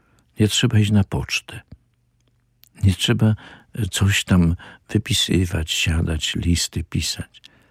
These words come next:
Przesłać, jest dobry artykuł, przeczytasz. Do różnych wysłać. To jest apostolat.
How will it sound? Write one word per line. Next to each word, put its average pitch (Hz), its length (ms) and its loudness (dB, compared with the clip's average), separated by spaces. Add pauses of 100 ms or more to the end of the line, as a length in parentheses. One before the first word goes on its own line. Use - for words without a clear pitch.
(460)
Przesłać, - 480 -4
jest 85 160 -2
dobry 87 240 -2
artykuł, - 640 -4
przeczytasz. - 720 -4 (1200)
Do 113 120 4
różnych 104 540 -2 (220)
wysłać. - 760 -4
To - 100 -4
jest 139 220 -2
apostolat. - 880 -4